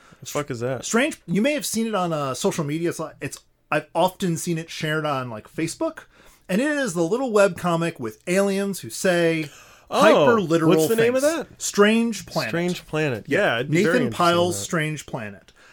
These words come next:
Speaker 2: So those two kind of these whimsical, like, small, concise.
Speaker 1: Yeah, like, short.
Speaker 2: Yeah.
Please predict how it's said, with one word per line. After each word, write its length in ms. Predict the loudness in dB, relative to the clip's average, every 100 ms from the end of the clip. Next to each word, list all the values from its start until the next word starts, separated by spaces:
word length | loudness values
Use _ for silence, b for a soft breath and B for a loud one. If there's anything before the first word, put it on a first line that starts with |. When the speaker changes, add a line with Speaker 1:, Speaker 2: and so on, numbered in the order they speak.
| b
Speaker 2:
So 300 | 0 4 4 4
those 240 | 2 2 -2
two 180 | -8
kind 280 | -6 -4 -2
of 160 | -4 -6
these 400 | -8 -8 -8 -12 _ -12
whimsical, 1080 | -4 -2 -2 -4 -6 -4 -2 0 0 -2 -4 -10 _ -20 -8
like, 220 | -8 -8 -18
small, 1000 | -6 -2 0 2 4 4 4 0 -2 -4
concise. 760 | -4 -4 -2 0 0 -2 -8 -12 -4
Speaker 1:
Yeah, 160 | 0
like, 200 | 0 0
short. 880 | -4 -6 0 2 2 0 -2 -4 -6 -8 -6 0
Speaker 2:
Yeah. 300 | 0 0